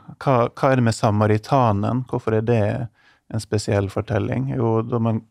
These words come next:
kanskje vite litt ekstra om at samaritanene var et folkeslag som, som var, ble sett ned på, eh, eh, fordi de var litt annerledes.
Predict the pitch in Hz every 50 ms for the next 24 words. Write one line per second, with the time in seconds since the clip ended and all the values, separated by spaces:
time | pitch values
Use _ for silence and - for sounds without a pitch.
0 | _ _ - - 117 117 127 - - - 123 120 117 131 120 127 135 135 - _
1 | _ - 117 113 - - 113 107 101 101 - - 110 107 110 110 107 - - 123
2 | 113 110 101 101 - - - - - 120 117 113 - - - 113 107 104 - 117
3 | - 117 110 104 104 - 117 113 113 - - _ - - - - - - - -
4 | - _ - - 117 107 104 104 101 101 98 104 113 117 120 110 107 - 120 113
5 | - 135 139 131 110 101 95 - - 98 110 113 110 - - - - - - 113
6 | 110 117 - 117 120 104 - 123 120 - _ - - - - - - - - -
7 | _ _ _ - 117 117 113 110 110 113 113 - 117 113 113 104 101 101 101 107
8 | 107 107 110 107 113 113 113 110 110 113 107 101 110 113 117 - - - - -